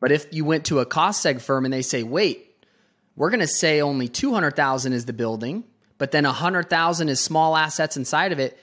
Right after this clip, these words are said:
you would get, like, a little over a hundred thousand dollar deduction. So that right there would swing you from probably having to pay tax because you, you would, you would cash flow and have income profit on paper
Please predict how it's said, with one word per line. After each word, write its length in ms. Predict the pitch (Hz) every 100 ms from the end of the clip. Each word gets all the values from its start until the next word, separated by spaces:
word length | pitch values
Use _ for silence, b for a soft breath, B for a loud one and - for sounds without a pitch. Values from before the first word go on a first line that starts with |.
| b
you 120 | 175
would 160 | 226 170
get, 180 | 151 139
like, 280 | 143 135 -
a 80 | 139
little 300 | 139 147 143
over 260 | 139 131
a 80 | 131
hundred 380 | 123 214 277 208
thousand 360 | 135 120 110 110
dollar 260 | 104 104
deduction. 640 | 98 101 104 - - - 147 b b b
So 180 | - 143
that 260 | 131 165 190
right 220 | 180 147
there 220 | 196 202
would 180 | 135 123
swing 320 | - 139 135
you 100 | 131
from 220 | 123 131
probably 560 | 120 147 185 160 131 123
having 360 | 117 131 127 117
to 60 |
pay 400 | 110 - 131 135
tax 480 | 131 - 113 185 -
because 320 | - 120 120
you, 220 | 123 117 - b -
you 120 | 156
would, 280 | 160 123 - b b
you 100 | 156
would 160 | 170 -
cash 340 | 135 127 -
flow 360 | - 151 156 170
and 160 | 123
have 200 | 123 127 120
income 520 | 120 139 160 160 180
profit 400 | - 123 135 175
on 140 | 165 120
paper 500 | 123 123 202 311